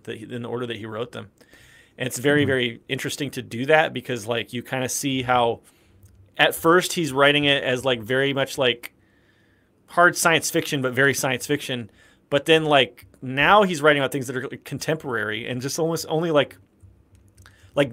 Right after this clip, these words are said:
Speaker 1: like, for instance, um, pattern recognition took place only, like, five years in the future. It wasn't, like, super
Speaker 2: Mm.
Speaker 1: far in the future or whatever. So it's kinda interesting 'cause it's like we live in cyberpunk now. <laughs>
Speaker 2: Yeah.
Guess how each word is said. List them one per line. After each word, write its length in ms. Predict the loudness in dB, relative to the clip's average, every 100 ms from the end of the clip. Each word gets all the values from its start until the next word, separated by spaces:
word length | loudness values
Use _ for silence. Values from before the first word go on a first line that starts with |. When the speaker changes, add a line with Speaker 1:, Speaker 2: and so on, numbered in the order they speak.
| 4
Speaker 1:
like, 240 | 4 4
for 140 | 2 0
instance, 340 | 2 -6 -2
um, 540 | 2 2 0 -6 -14 -20 -20 _ 4
pattern 260 | 6 8
recognition 580 | 4 2 0 -2 -6 -8 -14 _ _
took 220 | 0 0 2
place 320 | 2 2 2
only, 220 | -4 -4 0
like, 180 | -2
five 300 | 0 2 2
years 140 | 2 -4
in 60 |
the 60 | -8
future. 460 | -8 -8 -8 -12 -10
It 120 | -8
wasn't, 280 | -4 -4 -4
like, 220 | -4 -6 _
super 340 | -10 -6 -2
Speaker 2:
Mm. 80 | -2
Speaker 1:
far 200 | 0 -4
in 60 | -4
the 60 |
future 260 | -8 -10 -10
or 20 |
whatever. 220 | -12 -14 -18 _ _ _ _
So 300 | -4 0 2
it's 160 | 0
kinda 180 | -2 -4
interesting 380 | -4 -6 -6 -4
'cause 140 | 0
it's 160 | 0 4
like 200 | 4 4 -6
we 240 | -4 2 6
live 220 | 8 8
in 60 | 8
cyberpunk 500 | 6 6 4 -2 -6
now. 320 | -8 -8 -10
<laughs> 60 | -18 -18 -20 _ _ -14 -14 -12 0
Speaker 2:
Yeah. 200 | 0